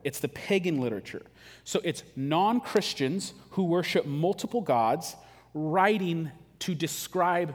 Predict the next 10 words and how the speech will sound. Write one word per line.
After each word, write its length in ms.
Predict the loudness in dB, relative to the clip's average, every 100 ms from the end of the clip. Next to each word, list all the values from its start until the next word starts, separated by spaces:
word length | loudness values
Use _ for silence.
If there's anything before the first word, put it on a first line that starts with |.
| -8
Christians. 680 | -2 -2 -2 -6 -8 -10 -20 -20 _ _ _ _ _ _ _
We 140 | -6 -2
have, 320 | 0 -2 -2
we 100 | -2
have 320 | 2 2 2
the 80 | -2
literature. 400 | 0 -2 -2 -6
So 180 | -8 -8
how 480 | -6 -2 2 2 2
do 500 | 0 0 0 -4